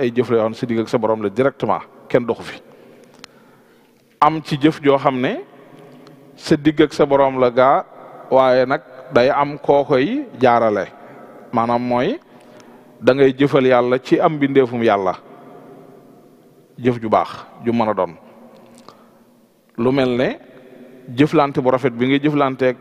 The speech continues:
sa moroomi doomu Aadama, di leen wax wax ju rafet, di leen teral, di jëflanteeg ñoom ci anam gu rafet, dëkkandoo ak dëkkandoo yi dëkkandoo nu rafet, ña ngay bokk fooy liggéeyal ngay jëflanteeg ñoom jëflante bu rafet.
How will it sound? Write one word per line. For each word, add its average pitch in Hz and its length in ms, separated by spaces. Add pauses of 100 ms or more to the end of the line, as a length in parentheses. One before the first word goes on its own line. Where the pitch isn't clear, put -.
(300)
sa - 200
moroomi 127 320
doomu 117 220
Aadama, 104 340 (1500)
di 120 140
leen 131 160
wax 131 160
wax 127 180
ju 113 100
rafet, 123 260 (1000)
di 117 140
leen 120 240
teral, 135 400 (720)
di 117 240
jëflanteeg 127 480
ñoom 117 200
ci - 80
anam 123 220
gu 113 100
rafet, 117 260 (420)
dëkkandoo 123 600
ak 123 120
dëkkandoo 120 440
yi 120 100
dëkkandoo 120 500
nu 117 140
rafet, 123 240 (640)
ña 117 160
ngay 127 140
bokk 123 280
fooy 120 220
liggéeyal 117 400
ngay 120 160
jëflanteeg 123 480
ñoom 117 140
jëflante 117 300
bu 113 80
rafet. 117 200